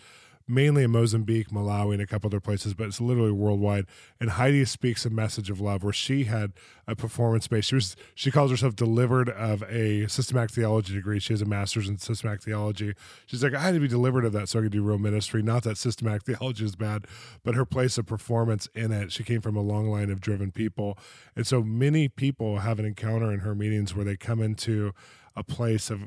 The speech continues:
a grace to do ministry out of a place of just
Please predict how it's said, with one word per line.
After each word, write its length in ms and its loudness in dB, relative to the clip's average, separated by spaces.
a 120 -2
grace 720 2
to 80 -2
do 160 4
ministry 340 0
out 80 0
of 60 -2
a 60 -2
place 340 -2
of 80 -6
just 300 -6